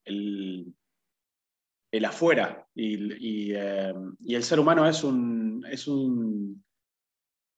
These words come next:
es un bicho que él se interesa por los demás por naturaleza. Eh,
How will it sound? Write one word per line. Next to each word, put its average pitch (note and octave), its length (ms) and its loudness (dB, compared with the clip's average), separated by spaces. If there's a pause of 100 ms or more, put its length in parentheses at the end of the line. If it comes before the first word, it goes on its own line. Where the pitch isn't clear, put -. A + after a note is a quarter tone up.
es - 180 -4
un D#3+ 120 4
bicho C#3 320 2
que A2 160 0
él A2 200 -2
se - 120 -6
interesa A#2 480 -2
por A2 100 -2
los G#2 120 -4
demás G#2+ 360 -4
por G2+ 140 -6
naturaleza. F#2+ 560 -8 (460)
Eh, F#2+ 560 -6